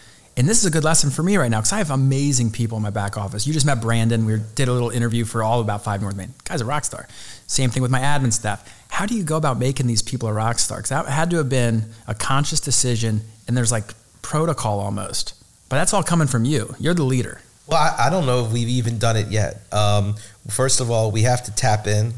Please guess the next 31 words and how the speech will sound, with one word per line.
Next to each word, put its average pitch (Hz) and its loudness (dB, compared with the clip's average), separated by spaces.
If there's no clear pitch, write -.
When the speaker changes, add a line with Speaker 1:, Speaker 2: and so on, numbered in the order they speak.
Speaker 2:
We 107 -2
have 110 2
to 117 0
have 110 2
real 113 0
conversations. 104 -2
We 117 2
have 127 2
to 117 -2
see 120 2
what 110 -2
people 113 -2
want. 117 -2
I - 0
think 151 -4
when 117 -2
you 156 0
have 143 2
a 131 -2
company 123 -2
that 107 2
has 107 2
a 80 -4
hundred 113 0
and 107 0
fifteen 113 -4
employees, 113 -4
we're 151 2
not 196 -2
big - 0
enough 110 -2